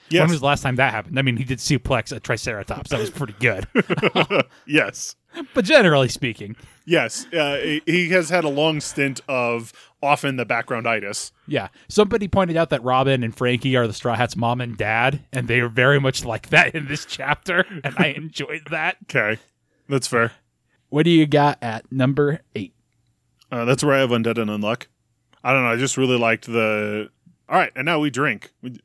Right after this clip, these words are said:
Speaker 1: wh-, what? But we're all gonna turn into cherry blossoms. I don't worry about it.
Speaker 2: See, I didn't care for that.
Speaker 1: Okay, that's fine.
Speaker 2: Uh, that's where I have Jujutsu Kaisen. 'Cause
Speaker 1: Okay.
Speaker 2: like I said, the fight kinda let me down.
Speaker 1: Okay.
Speaker 2: Didn't think it was awful or anything, but
Speaker 1: That, I understand.
Speaker 2: not up to usual standards. What do you got at Lucky Seven?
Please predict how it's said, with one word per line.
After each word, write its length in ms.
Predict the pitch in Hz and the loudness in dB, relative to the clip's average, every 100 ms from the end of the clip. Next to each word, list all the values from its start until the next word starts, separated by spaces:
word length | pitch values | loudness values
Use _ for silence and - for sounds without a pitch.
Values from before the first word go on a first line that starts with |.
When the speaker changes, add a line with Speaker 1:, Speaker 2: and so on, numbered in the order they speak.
| 120 | -12
Speaker 1:
wh-, 220 | 120 - | -12 -8
what? 340 | 123 160 170 | 0 2 2
But 100 | 127 | -6
we're 160 | 147 160 | -2 2
all 100 | 170 | 2
gonna 180 | 165 143 | 0 -4
turn 200 | 170 165 | -2 -2
into 140 | 127 | -4
cherry 200 | - 165 | 0 0
blossoms. 340 | 120 110 - 139 | 0 -4 -2 2
I 80 | |
don't 140 | 170 147 | 4 4
worry 120 | 127 | 4
about 180 | 110 98 | 2 -4
it. 100 | 92 - _ _ _ _ _ 139 | -10 -16 _ _ _ _ _ -8
Speaker 2:
See, 140 | 139 | 0
I 140 | 131 147 | 2 2
didn't 280 | 160 156 | 2 0
care 180 | - 131 | -2 -4
for 160 | - 98 | -4 -4
that. 200 | 131 113 | -4 -4
Speaker 1:
Okay, 220 | 98 180 | -6 -6
that's 180 | 139 143 | -6 -4
fine. 240 | - 113 123 _ _ _ _ _ _ _ 190 | -4 -4 -6 _ _ _ _ _ _ _ -12
Speaker 2:
Uh, 140 | - 165 _ 165 | -4 -6 _ -2
that's 220 | 175 226 | 0 2
where 100 | 214 | 4
I 40 | |
have 160 | 170 170 | 4 2
Jujutsu 380 | 151 147 - 131 | 0 -6 -6 0
Kaisen. 440 | 147 131 98 90 - | 2 2 -2 -12 -4
'Cause 120 | - | 0
Speaker 1:
Okay. 40 | 120 | 0
Speaker 2:
like 120 | 131 | 0
I 40 | |
said, 160 | 139 143 | 0 0
the 80 | 113 | 2
fight 280 | 139 131 - | 2 0 0
kinda 180 | 127 | -2
let 180 | 123 120 | 0 -2
me 60 | 117 | -4
down. 300 | 117 104 98 - | -4 -4 -8 -4
Speaker 1:
Okay. 120 | 127 | 4
Speaker 2:
Didn't 100 | 190 | 4
think 140 | 214 147 | 4 0
it 40 | |
was 100 | 117 | -2
awful 260 | 139 151 104 | -2 -2 -4
or 120 | 90 | -8
anything, 380 | 90 92 - 95 _ - | -12 -14 -14 -16 _ -12
but 220 | 110 101 | -8 -4
Speaker 1:
That, 120 | 160 _ - _ - | -6 _ -20 _ -6
I 80 | 135 | -6
understand. 320 | 139 - 120 _ | -6 -10 -12 _
Speaker 2:
not 200 | 127 143 | 2 4
up 80 | 147 | 4
to 100 | - | 0
usual 340 | 123 127 120 120 | 2 2 2 -2
standards. 500 | - 113 101 87 110 | -2 -2 -2 -8 -2
What 80 | 147 | 2
do 60 | |
you 80 | 170 | 4
got 80 | 160 | 2
at 80 | 123 | 4
Lucky 280 | 165 - | 2 2
Seven? 360 | 147 131 151 | -2 0 0